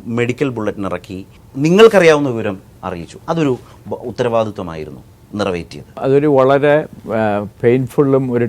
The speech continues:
Speaker 2: ടച്ചി സബ്ജക്റ്റുമാണ്,
Speaker 1: ഉം.
Speaker 2: unfortunately. എന്ത് സംഭവിച്ചതെന്ന് വെച്ചാൽ, ഈ, ഞങ്ങളൊരു ട്രാൻസ്പെറൻസി എപ്പോഴും കീപ്പ് ചെയ്യും.
Speaker 1: ഉം.
Speaker 2: ആം, ആ, ഈ ട്രാൻസ്പെറൻസി,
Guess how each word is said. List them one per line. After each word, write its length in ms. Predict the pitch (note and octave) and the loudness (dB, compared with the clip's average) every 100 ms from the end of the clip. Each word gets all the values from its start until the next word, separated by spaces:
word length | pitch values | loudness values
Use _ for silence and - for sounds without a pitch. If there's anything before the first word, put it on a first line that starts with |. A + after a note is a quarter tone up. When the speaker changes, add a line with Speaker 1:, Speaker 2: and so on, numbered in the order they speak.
| G#2+ | -2
Speaker 2:
ടച്ചി 240 | A#2 - | -2 -2
സബ്ജക്റ്റുമാണ്, 640 | A#2+ A2+ G2 A#2 - F#2+ F#2 | -2 -2 0 -2 0 0 -2
Speaker 1:
ഉം. 80 | F#2 | -6
Speaker 2:
unfortunately. 680 | E2+ F#2+ - G2 D#2+ D#2+ - - - | -4 -4 -4 -8 -8 -10 -14 -18 -14
എന്ത് 320 | - B2 D3 | -4 -4 -2
സംഭവിച്ചതെന്ന് 600 | E3+ C#3+ C3+ D3 D3+ C3+ | -4 -4 -2 -2 0 -2
വെച്ചാൽ, 380 | B2 A#2+ F#2+ - - | -2 -2 -2 -6 -8
ഈ, 200 | A2+ A2 - - - | -2 -2 -2 -12 -10
ഞങ്ങളൊരു 500 | A2 B2 C#3+ D3 B2+ | -6 -4 0 2 2
ട്രാൻസ്പെറൻസി 920 | A2 - A2+ A2+ - B2+ A#2 A#2 - | -2 -4 -4 -4 -4 -2 -2 -6 -6
എപ്പോഴും 360 | F#2+ - G2+ E2 - | -6 -4 -4 -4 -10
കീപ്പ് 160 | F2 | -10
ചെയ്യും. 180 | D#2+ - | -10 -12
Speaker 1:
ഉം. 720 | E2 - - - - - - F2+ | -16 -18 -20 -20 -20 -20 -6 -2
Speaker 2:
ആം, 300 | F#2+ F#2+ - - - - - | -2 -4 -8 -18 -20 -20 -18
ആ, 440 | - G#2+ G#2 G2 - G2+ | -8 -4 -4 -6 -8 -10
ഈ 420 | G2+ G#2+ B2 C#3 D3 | -8 -6 -4 -2 -4
ട്രാൻസ്പെറൻസി, 1300 | - B2 A#2+ B2 - D#3 D3+ D3+ - C#3+ C#3 C3 | -2 0 0 -2 0 2 2 -2 -4 -2 -2 -4